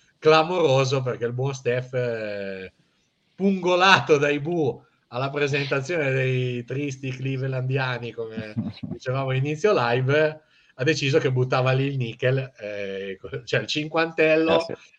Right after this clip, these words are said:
Speaker 1: con la prestazione da tre, Miki, che è una roba
Speaker 2: Mamma mia.
Speaker 1: che non sta né in cielo né in terra.
Speaker 2: Imbarazzante, veramente. Mi era arrivato un momento sedici su ventitré, addirittura, poi le ultime quattro le ha un po' sdengate per, per cercare di arrivare a tutti i costi al record, no?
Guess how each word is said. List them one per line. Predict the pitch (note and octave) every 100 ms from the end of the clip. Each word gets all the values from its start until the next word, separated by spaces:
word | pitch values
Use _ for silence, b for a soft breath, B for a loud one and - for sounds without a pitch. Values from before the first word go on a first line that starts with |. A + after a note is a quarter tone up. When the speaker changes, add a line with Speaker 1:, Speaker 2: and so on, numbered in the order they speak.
| _
Speaker 1:
con | - E3
la | D#3
prestazione | C#3+ D3 D3+ C3+ C#3+
da | B2+
tre, | A#2+ A#2
Miki, | A2 A2 A2
che | G2 F#2
è |
una | F2+ F#2
roba | F#2 F#2+ F#2 E2+
Speaker 2:
Mamma | F2 F2+ E2
mia. | D2+ D#2
Speaker 1:
che | F#2
non | F#2 G#2
sta | - B2
né | A#2+
in | A2+
cielo | C3 B2
né | A#2 G#2+
in | G2+
terra. | E2 D#2+ _ _ _ _ _ _
Speaker 2:
Imbarazzante, | A2 G2+ G2 F#2 - G2 F2 D#2
veramente. | D#2 E2 E2+ D#2 C#2+
Mi | E2+
era | F#2+
arrivato | G#2+ G#2+ G#2+
un | G#2
momento | G#2 G#2 A#2+ B2 F2
sedici | - G#2 F#2+ -
su | F#2+ G2 F#2
ventitré, | G2 F#2+ F#2 - F2+ F#2 - _ _
addirittura, | E2+ F2+ F#2 F#2+ - F2+ F#2+ F#2+ -
poi | F#2+ F#2
le |
ultime | F2 F2 F2 E2 E2
quattro | F#2 F2+ F2+ F2
le | E2+
ha |
un | D#2+
po' | F2+
sdengate | F2 F2 F2 E2+ F2+ F2+ F2 E2
per, | F2 E2+ D#2+
per | F2+
cercare | - F2 - F2
di | F2
arrivare | F2+ F2 F#2 F#2 F2
a |
tutti | - F2+ F#2
i |
costi | - F2 - F#2+
al | F2
record, | E2+ F#2+ F2+ F#2 F2 D#2+
no? | E2+ F#2